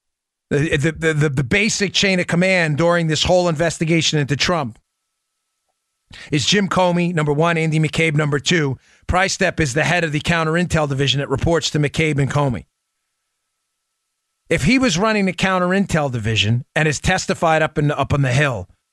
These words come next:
how come we don't have more information from him about this setup?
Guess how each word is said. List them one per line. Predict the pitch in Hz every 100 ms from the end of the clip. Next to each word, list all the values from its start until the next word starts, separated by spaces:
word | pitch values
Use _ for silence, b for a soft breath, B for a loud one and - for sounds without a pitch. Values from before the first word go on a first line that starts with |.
| _ _ _ -
how | - 196 240
come | - 220 226
we | 208 208
don't | 202
have | 175 190
more | 180 185 180
information | 180 - 180 190 - -
from | 160 147
him | 143 151
about | 143 175 196
this | 175 143
setup? | - 123 -